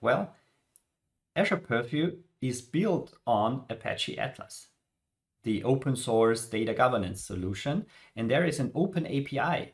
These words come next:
that you can use, uh, to query your data map and to add additional metadata. So you are not limited to the scanners that are in there.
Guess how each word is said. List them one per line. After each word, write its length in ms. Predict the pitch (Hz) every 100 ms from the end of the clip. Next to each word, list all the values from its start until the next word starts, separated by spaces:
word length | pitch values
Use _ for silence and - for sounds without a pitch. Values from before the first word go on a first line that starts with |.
| -
that 260 | 104 101 - -
you 560 | 123 214 180 202 -
can 180 | - 131
use, 600 | 110 170 143 135 135 - _ _ _ -
uh, 340 | 123 120 117 120
to 420 | - 131 117 92 - -
query 580 | - 139 160 220 - - -
your 200 | 139 139
data 460 | 147 160 196 - _ -
map 380 | 139 160 - - _ 120
and 440 | 117 123 190 - -
to 460 | - - 131 135 139 - 113
add 400 | 110 123 139 - -
additional 500 | 120 139 135 139 135
metadata. 560 | 131 123 120 - - - _
So 500 | - 131 120 101 98 -
you 220 | 127 208
are 80 | 156
not 200 | 120 120
limited 460 | 127 139 135 - - - -
to 360 | 123 120 120 - - -
the 100 | 110
scanners 480 | - 110 117 120
that 180 | 104 98
are 120 | 98
in 120 | 95 -
there. 180 | -